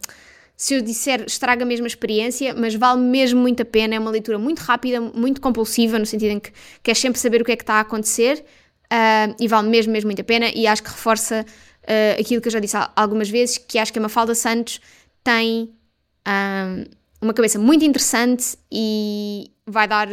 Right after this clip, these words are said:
cartas neste género assim mais, não é distopia, não é ficção científica, mas assim neste género que não tem bem um nome e que se ela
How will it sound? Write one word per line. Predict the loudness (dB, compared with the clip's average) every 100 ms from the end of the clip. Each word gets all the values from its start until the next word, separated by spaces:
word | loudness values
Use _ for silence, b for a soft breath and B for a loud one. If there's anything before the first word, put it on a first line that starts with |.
| -6
cartas | -2 -4 -4 -10 -10 -12 -14 -8
neste | -6 -6 -2
género | 0 0 0 -2
assim | -2 -4
mais, | -4 -4 -6 -8 -10 -12 -16 b b b
não | -2
é | 0
distopia, | 0 -4 2 4 6
não | 4
é | 2 0
ficção | -2 -2 0
científica, | 0 0 0 0 -4 0
mas | 0 0
assim | 0 0
neste | 0 0 0
género | 0 0
que | -2
não | -2
tem | 0
bem | 2
um | 2 2
nome | 2 2 2 -2 B B B B -6
e | -6
que | -4 -2 2 2
se | 2 2
ela | 2